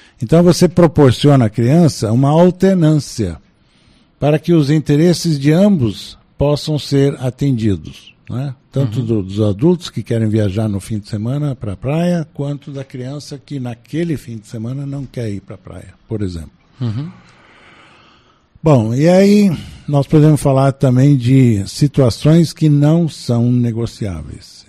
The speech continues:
Speaker 2: É o limite. Limite
Speaker 1: É
Speaker 2: e os
Speaker 1: quando
Speaker 2: caprichos das nossas relações.
Speaker 1: Então, quando nós no-, impomos limites aos nossos filhos, e nós temos essa obrigação, não,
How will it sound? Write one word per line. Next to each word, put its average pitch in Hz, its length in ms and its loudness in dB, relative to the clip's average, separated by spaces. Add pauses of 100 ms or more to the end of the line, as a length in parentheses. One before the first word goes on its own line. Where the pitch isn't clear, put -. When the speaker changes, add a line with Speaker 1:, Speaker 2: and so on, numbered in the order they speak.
Speaker 2:
É 143 80 -2
o 127 60 2
limite. 120 540 0 (540)
Limite 127 600 -8
Speaker 1:
É 151 340 0 (140)
Speaker 2:
e 156 120 2
os 139 80 2
Speaker 1:
quando 147 160 2
Speaker 2:
caprichos 143 720 -2
das 127 240 -2
nossas 127 340 -4
relações. 117 440 -2
Speaker 1:
Então, 92 280 -4 (240)
quando 202 320 2
nós 123 580 2
no-, 117 220 -12 (100)
impomos 123 800 2
limites 113 880 -2 (140)
aos 87 300 -8
nossos 87 380 -10
filhos, 110 460 0
e 95 80 -4
nós 98 300 -4
temos 120 360 -2
essa 95 240 -8
obrigação, 98 680 -6 (200)
não, - 160 -10